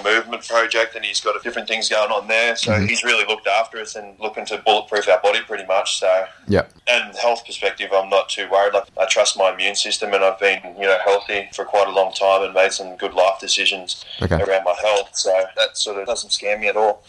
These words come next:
Speaker 2: Now, tell me, you know, th-, there is a chance that the championship season will be called off. Uh, Super League's back, but even if championship comes back, there's talk that it might not be promotion to Super League, and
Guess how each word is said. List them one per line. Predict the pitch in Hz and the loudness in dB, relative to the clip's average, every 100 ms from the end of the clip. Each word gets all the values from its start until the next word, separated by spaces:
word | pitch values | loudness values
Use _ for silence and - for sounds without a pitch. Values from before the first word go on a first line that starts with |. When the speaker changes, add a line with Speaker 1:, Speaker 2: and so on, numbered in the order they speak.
| - | -2
Speaker 2:
Now, | 110 107 104 101 101 - | 0 2 2 2 0 -2
tell | 135 139 | 0 2
me, | 127 110 95 - - | 2 0 -2 -6 -10
you | - 98 101 | -8 -2 0
know, | 62 - - | 0 -4 -4
th-, | 85 | -2
there | - 98 | 2 4
is | 101 87 | 4 2
a | |
chance | - 82 78 - - - | 0 2 2 2 -2 0
that | 78 69 - - | 2 2 0 -8
the | - | -4
championship | - 85 73 76 - 76 | 0 0 0 -2 -2 -4
season | - 78 76 73 73 | -2 -2 0 -2 0
will | 85 80 | 2 2
be | 76 | -2
called | - 73 73 | -2 0 2
off. | 82 - - | 2 0 -2
Uh, | 69 | -2
Super | - 92 - | 2 0 2
League's | 78 78 - | 0 0 -6
back, | - 71 76 - - | 0 0 0 -4 -4
but | - | 0
even | 104 95 | 2 2
if | 85 - | 2 2
championship | 92 87 82 87 - | 2 2 0 0 -2
comes | - 98 110 | 0 0 0
back, | - 65 - | 0 0 2
there's | 80 - | 0 0
talk | - 78 - | 0 -2 0
that | 78 - - - | -2 -2 -6 -8
it | - | -2
might | 82 80 85 | 0 0 0
not | - | -2
be | 78 76 71 71 - | 0 2 2 0 -2
promotion | - 85 117 - - | 2 4 4 0 -4
to | - | -4
Super | - 71 67 | -2 -2 -2
League, | 65 57 | -2 -2
and | 69 67 | -2 -4